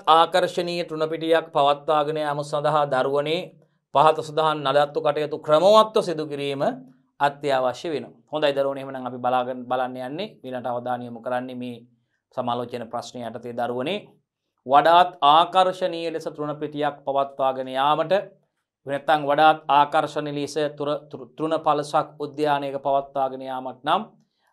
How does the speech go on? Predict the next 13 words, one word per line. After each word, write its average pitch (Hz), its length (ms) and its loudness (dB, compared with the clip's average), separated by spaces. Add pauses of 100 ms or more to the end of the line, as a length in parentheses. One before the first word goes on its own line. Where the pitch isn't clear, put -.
අත්‍යවශ්‍යයෙන්ම 156 880 0
සිදු 147 240 -8
කළ 147 160 -4
යුතු 143 220 -4
නඩත්තු 139 380 -2
කටයුතු 135 380 -6
පිළිබඳවයි 135 540 -4
දරුවනේ 131 400 -6
අපි 127 180 -8
අවධානය 131 460 -2
යොමු 127 160 -10
කරන්න 127 320 -12
යන්නේ. 160 400 -6